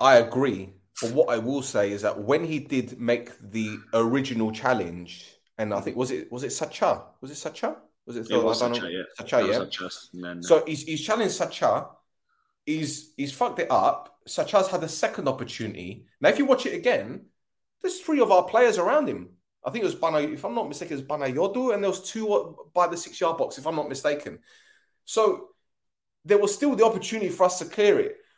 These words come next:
Speaker 1: What Uzoho was doing is beyond me. He's got both of his legs and he scissored the guy down. What are you doing?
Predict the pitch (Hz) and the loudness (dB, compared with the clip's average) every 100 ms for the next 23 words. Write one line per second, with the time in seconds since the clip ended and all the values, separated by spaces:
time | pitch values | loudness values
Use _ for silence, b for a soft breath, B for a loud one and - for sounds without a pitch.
0 | b b 139 139 233 403 - - 254 254 | b b -6 4 8 8 4 0 0 0
1 | - 226 214 202 175 160 139 202 190 120 | 4 4 6 6 6 4 2 4 6 6
2 | 101 110 151 - _ - 185 - - 180 | 0 -6 -10 -14 _ -2 0 0 -4 6
3 | 190 196 139 110 92 90 _ _ _ _ | 6 6 2 -6 -8 -12 _ _ _ _
4 | - 285 294 349 285 - 269 240 202 - | 0 2 2 2 2 6 6 6 -6 -4
5 | 190 233 226 - - 202 214 - - 370 | 0 4 4 2 -2 -2 -2 -4 4 4
6 | 370 - 190 180 175 170 165 320 370 214 | 4 0 0 2 4 2 2 0 0 -2
7 | - 156 170 285 392 381 349 370 370 370 | -6 -10 2 6 8 6 2 6 10 10
8 | - 95 | 8 -6